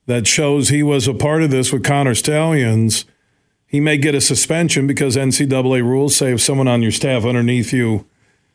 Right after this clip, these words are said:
uh, does something, you know, that violates N C double A bylaws and rules,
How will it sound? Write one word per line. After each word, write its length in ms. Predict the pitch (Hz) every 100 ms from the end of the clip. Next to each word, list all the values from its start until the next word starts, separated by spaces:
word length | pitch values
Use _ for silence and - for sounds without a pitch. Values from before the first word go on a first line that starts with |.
| _ -
uh, 360 | 123 120 117
does 340 | 123 127 139 123
something, 720 | 147 135 139 131 120 104 - -
you 120 | 127
know, 80 | 127
that 120 | 127
violates 540 | 113 135 147 131 113
N 140 | 135 113
C 160 | 131
double 320 | 123 120 120
A 80 | 117
bylaws 640 | 104 120 123 120 120 113
and 140 | 127 113
rules, 420 | 120 127 123